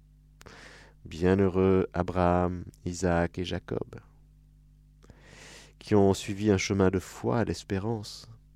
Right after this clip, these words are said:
et qui nous ont transmis la justification par la foi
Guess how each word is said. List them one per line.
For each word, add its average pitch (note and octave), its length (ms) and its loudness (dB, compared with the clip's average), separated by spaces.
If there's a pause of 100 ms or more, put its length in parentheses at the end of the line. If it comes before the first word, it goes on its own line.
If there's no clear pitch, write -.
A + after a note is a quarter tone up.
(640)
et F#2+ 120 -2
qui F#2+ 580 -4 (1200)
nous G2 200 -6
ont F2+ 80 -2
transmis E2+ 680 -8 (560)
la E2+ 160 -2
justification E2+ 1000 -8 (200)
par D#2+ 220 -4
la D#2+ 120 -6
foi - 460 -12